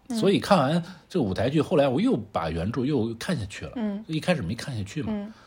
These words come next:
Speaker 2: 就是自从看了舞台剧，我又看下去了。
Speaker 1: 嗯。
Speaker 2: 然后它是，舞台剧是两季，第二季的时候呢，我觉得啊，稍逊于第一季，没有第一季拍得好了。
Speaker 1: 嗯，嗯，它那个为什么呀？是里面的那个故事有更改，或者是有侧重点，还是说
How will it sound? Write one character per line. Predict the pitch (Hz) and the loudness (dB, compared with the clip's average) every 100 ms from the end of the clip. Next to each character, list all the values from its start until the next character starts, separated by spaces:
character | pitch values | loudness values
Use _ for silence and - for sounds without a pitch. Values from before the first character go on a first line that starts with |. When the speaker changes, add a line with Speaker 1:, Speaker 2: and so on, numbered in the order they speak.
| - - | -20 -6
Speaker 2:
就 | 170 | -2
是 | 160 165 - | 0 0 -2
自 | - 180 | -6 -2
从 | 107 | -2
看 | 107 120 | -2 -2
了 | 98 | -2
舞 | 85 | -4
台 | 82 82 | -6 -6
剧， | 85 | -4
我 | 85 113 | -4 0
又 | 147 131 101 101 | 0 2 0 -4
看 | - | -6
下 | 113 | -6
去 | 82 - | -8 -12
了。 | - - | -14 -10
Speaker 1:
嗯。 | 214 202 226 _ | -8 -8 -10 _
Speaker 2:
然 | - 151 | -4 0
后 | 208 131 98 | 2 2 2
它 | 98 - | -2 -4
是， | 165 143 104 90 | -2 0 0 -2
舞 | 87 | -2
台 | 90 | -2
剧 | 123 143 | 0 -2
是 | 135 | -2
两 | 107 82 - | -2 -4 -6
季， | - 151 - | -6 -6 0
第 | 254 | 2
二 | 277 | 2
季 | 98 117 | 0 -2
的 | 82 71 | -4 -6
时 | - | -8
候 | 85 80 | -8 -6
呢， | 80 | -8
我 | 73 73 | -8 -10
觉 | - | -6
得 | 240 | -6
啊， | - - | -4 -6
稍 | - - 143 | -6 -2 -2
逊 | 143 - 98 | -4 -8 -6
于 | 76 | -6
第 | 82 80 78 | -6 -6 -8
一 | |
季， | 73 - - | -10 -14 -8
没 | 95 | -6
有 | 110 | -4
第 | 85 90 | -4 -8
一 | |
季 | 90 85 | -8 -10
拍 | - | -12
得 | 87 | -12
好 | - - | -14 -18
了。 | - _ _ 339 | -20 _ _ -10
Speaker 1:
嗯， | 247 247 | -10 -4
嗯， | 262 349 | -4 -4
它 | - 359 | -4 -4
那 | 359 339 | -2 -2
个 | 269 | -2
为 | 311 | -2
什 | 311 | -4
么 | 196 | -4
呀？ | 180 | -6
是 | 190 302 | -6 -4
里 | 240 | -4
面 | 202 233 262 | -2 -2 0
的 | 240 | 0
那 | 247 | 0
个 | 220 | -2
故 | 220 294 | -4 -4
事 | 262 - 220 | -4 -4 -4
有 | 185 | -4
更 | 180 269 269 277 - | -4 -2 0 -2 -4
改， | - 175 165 | -2 -2 -2
或 | 247 | -2
者 | 214 | -4
是 | 196 233 | -4 -4
有 | 185 | -6
侧 | 175 - 247 | -2 0 0
重 | 247 220 | 0 -2
点， | 196 170 | -4 -4
还 | 170 | -6
是 | 175 | -8
说 | 208 214 | -6 -6